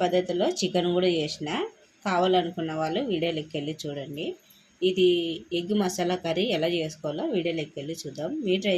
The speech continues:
చేసినట్టయితే లాస్ట్ వరకు చూసి ట్రై చేయండి. చాలా బాగా కుదురుతుంది, టేస్ట్ కూడా సూపర్ ఉంటుంది. నెక్స్ట్ టైమ్ కూడా పిల్లలు ఇలాగే చేయమని అడుగుతారు అన్నమాట. నెక్స్ట్ టైమ్ కూడా సేమ్ ఇలాగే చేయమని అడుగుతారు.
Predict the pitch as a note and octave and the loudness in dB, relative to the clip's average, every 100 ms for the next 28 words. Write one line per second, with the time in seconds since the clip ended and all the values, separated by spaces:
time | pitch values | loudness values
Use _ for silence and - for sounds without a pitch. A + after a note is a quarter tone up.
0 | D#3+ D#3+ - D3+ D3 D3+ B3 C#4+ D#3+ D#3+ | 0 -4 -8 -6 -6 -6 -6 -4 -4 -4
1 | F3 F3+ E3 D3+ E3 A3 G#3+ E3+ D3+ D3+ | -4 -4 -4 -6 -6 -6 -4 -4 -4 -6
2 | C#3+ C#3+ E3+ - F3 D#3 E3 D#3+ D3 - | -8 -6 -8 -8 -6 -6 -4 -4 -6 -12
3 | C#3+ C#3 - C#3+ E3 G#3 D3+ C#3+ - E3 | -12 -12 -12 -10 -8 -6 -6 -6 -8 -8
4 | E3 E3 - C#3+ C3+ B2+ C#3 D3 E4 - | -8 -8 -10 -10 -10 -12 -10 -8 -8 -10
5 | - - _ E3 E3 - F#3+ F#3 F3 A3 | -18 -20 _ -6 -6 -2 0 2 2 -2
6 | D4+ G3+ E3+ F3+ F#3 D#3+ D#3 D#3 F3+ E3+ | -2 -2 0 0 0 0 -2 -4 -6 -4
7 | D3+ D3+ F3+ F3 C#3+ C#3+ D3 C#3+ C3+ - | -4 -4 -4 -4 -6 -10 -12 -12 -16 -18
8 | _ _ - F#3+ F#3 E3+ F#3+ D4 - F3 | _ _ -2 2 2 2 0 -2 0 2
9 | F#3 G3 D#3+ D#3+ E3+ F#3+ F3 D#3 D#3 F3 | 2 2 2 2 2 0 -2 -2 -2 -2
10 | A3+ C#3+ D3 C#3+ C3+ | -2 -4 -6 -8 -6